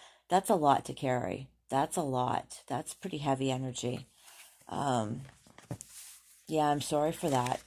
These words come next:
for, for what you've been shouldering, 'cause that's an energy that almost knocks you to your knees. That's a heavy energy.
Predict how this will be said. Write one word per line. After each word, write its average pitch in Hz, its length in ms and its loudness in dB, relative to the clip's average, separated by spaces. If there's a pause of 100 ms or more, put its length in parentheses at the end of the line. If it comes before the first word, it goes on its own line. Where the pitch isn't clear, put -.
for, - 440 -6
for 151 160 -8
what 151 160 -2
you've 143 120 -4
been 143 140 -4
shouldering, 143 580 -2 (1000)
'cause - 100 -18
that's 160 300 4
an 180 60 2
energy 156 340 0
that 139 140 -4
almost 143 300 -2
knocks 123 300 2
you 131 60 -8
to - 160 -6
your 139 80 -4
knees. 120 420 -4 (1500)
That's 139 220 0
a 160 60 -2
heavy 143 320 -2
energy. 131 580 -6